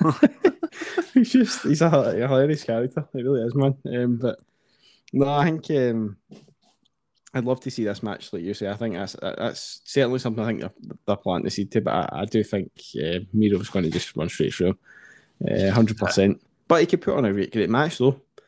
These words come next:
Speaker 2: before he gets absolutely obliterated. But, um,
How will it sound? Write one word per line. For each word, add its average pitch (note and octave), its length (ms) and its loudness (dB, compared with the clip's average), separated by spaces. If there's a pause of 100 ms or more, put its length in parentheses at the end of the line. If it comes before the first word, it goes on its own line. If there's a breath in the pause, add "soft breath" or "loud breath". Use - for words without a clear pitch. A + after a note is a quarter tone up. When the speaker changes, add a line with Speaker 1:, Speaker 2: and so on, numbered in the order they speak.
(340 soft breath)
Speaker 2:
before B2 260 2
he C3+ 80 6
gets - 460 -2
absolutely - 380 -4
obliterated. G#2+ 600 -2
But, A2 180 0 (640 soft breath)
um, G#2+ 460 2